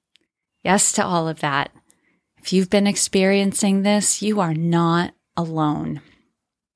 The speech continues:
I'm doing this episode today because myself, my clients, um,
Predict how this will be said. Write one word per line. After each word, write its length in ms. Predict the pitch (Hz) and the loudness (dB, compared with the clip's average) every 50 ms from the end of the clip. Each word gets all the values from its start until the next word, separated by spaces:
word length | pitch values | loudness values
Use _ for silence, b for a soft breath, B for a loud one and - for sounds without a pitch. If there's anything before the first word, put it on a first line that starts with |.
| _ _ _ _ _ _ _ _ _ _ _ _ _ _ _ _ _ _ _ _ _ _ _ _ _ _ _ _ | _ _ _ _ _ _ _ _ _ _ _ _ _ _ _ _ _ _ _ _ _ _ _ _ _ _ _ _
I'm 160 | 190 196 208 | 0 0 0
doing 380 | 190 - 220 226 247 262 269 262 | 2 2 2 4 4 4 4 4
this 220 | 254 233 - - | 2 2 2 0
episode 520 | 202 190 - 190 - - 190 180 170 165 - | -2 -2 -2 -4 -2 0 0 0 0 0 -4
today 720 | - - - 185 175 170 165 160 156 156 160 165 160 _ _ _ _ _ _ _ _ _ _ _ _ _ _ _ _ _ _ _ _ _ _ _ | -6 -2 0 2 4 4 4 4 2 0 0 -4 -6 _ _ _ _ _ _ _ _ _ _ _ _ _ _ _ _ _ _ _ _ _ _ _
because 800 | _ 202 190 - - - 190 185 180 175 175 175 175 175 - - B B B B B B B B B B B B B B B B B _ _ _ _ _ _ - | _ -2 -2 -2 -2 -2 0 2 4 4 4 4 2 2 0 -2 B B B B B B B B B B B B B B B B B _ _ _ _ _ _ -2
myself, 920 | 180 180 180 - - - 202 202 208 208 214 - - - - - - _ b b b b b b b b b b b b b b b - | 0 2 4 4 4 4 6 6 6 4 2 0 -4 -8 -8 -10 -12 _ b b b b b b b b b b b b b b b -2
my 80 | 170 | -2
clients, 1080 | 170 - - - - 190 185 185 185 185 180 185 185 185 190 - - - - - - - _ _ _ _ _ _ _ _ _ _ _ _ _ _ _ _ | -2 0 -4 -4 -2 0 2 4 4 4 4 4 4 2 0 0 -2 -4 -4 -4 -8 -12 _ _ _ _ _ _ _ _ _ _ _ _ _ _ _ _
um, 360 | - 101 - - - - - | -8 -6 -6 -6 -8 -10 -12